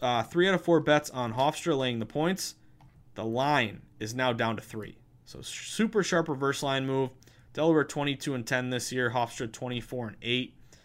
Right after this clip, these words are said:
Um, Delaware, both teams played, uh, yesterday.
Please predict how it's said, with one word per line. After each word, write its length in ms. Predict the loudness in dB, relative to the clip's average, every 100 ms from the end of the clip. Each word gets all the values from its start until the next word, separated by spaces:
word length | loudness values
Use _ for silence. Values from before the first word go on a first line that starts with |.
| _ -16
Um, 400 | -12 -10 -12 -14 -20 -12 -2
Delaware, 420 | 0 0 0 -2
both 260 | -2 -4
teams 320 | -4 -8 -8 -8
played, 300 | -6 -4 -4
uh, 100 | -6
yesterday. 680 | -6 -6 -4 2 2 2